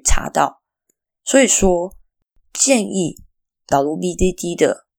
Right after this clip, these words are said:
这种需求规格实例化的方式，初期会很难，但是后期会像刮台风一样。但重要的是，要导入这个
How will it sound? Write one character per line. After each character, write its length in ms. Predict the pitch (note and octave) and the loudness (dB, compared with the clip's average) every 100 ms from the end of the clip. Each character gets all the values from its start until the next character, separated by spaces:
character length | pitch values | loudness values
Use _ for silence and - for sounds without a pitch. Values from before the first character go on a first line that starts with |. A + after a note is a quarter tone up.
| _ | _
这 100 | - | -8
种 100 | B2+ | -8
需 240 | - - | -4 -4
求 240 | F#3+ - D3 | -2 -2 -2
规 200 | D3 E3+ | -2 -4
格 160 | C#3+ | -4
实 260 | C3+ - C#3 | -2 -2 -2
例 160 | D#3 D#3+ | -4 -2
化 220 | E3+ C#3+ | -2 -2
的 220 | - - - | -4 -12 -14
方 220 | D3+ D#3 | -10 -6
式， 380 | - - D3 - _ _ _ _ _ _ _ _ _ _ | -4 -2 -6 -12 _ _ _ _ _ _ _ _ _ _
初 320 | - - D4 D#4+ | -8 -2 0 2
期 600 | - - E3+ D3+ D3 - _ _ | 4 2 2 -2 -4 -6 _ _
会 160 | - A3+ | -2 0
很 320 | - C3+ A2+ | 0 -8 -10
难， 280 | - - - _ _ _ _ _ _ _ _ _ _ _ | -10 -12 -14 _ _ _ _ _ _ _ _ _ _ _
但 220 | C#4+ A#3 | 4 4
是 260 | - A3 G3+ | 2 2 0
后 360 | - D4+ A#3+ | 4 6 6
期 460 | - - - - - _ _ _ _ _ _ _ | 4 -2 -2 -8 -12 _ _ _ _ _ _ _
会 160 | - | -8
像 160 | E3 D3 - | -6 -6 -2
刮 460 | D3+ C3 D3+ E3+ | 0 0 -2 2
台 260 | F3 D3 C#3 | 4 4 0
风 240 | - D3 | -8 -8
一 100 | C#3 | -8
样。 220 | C#3 C3+ - _ _ _ _ _ _ _ _ _ _ _ | -8 -8 -10 _ _ _ _ _ _ _ _ _ _ _
但 120 | - | 2
重 160 | A3+ A#3+ | 2 -2
要 140 | A#3 | -2
的 80 | E3+ | -2
是， 360 | C#3+ - D3 - _ _ _ _ | -2 -2 -4 -8 _ _ _ _
要 100 | - | -6
导 140 | D3 | -4
入 120 | C3+ D#3+ | -4 -2
这 160 | E3 | 0
个 360 | D3 - - | 0 -4 -10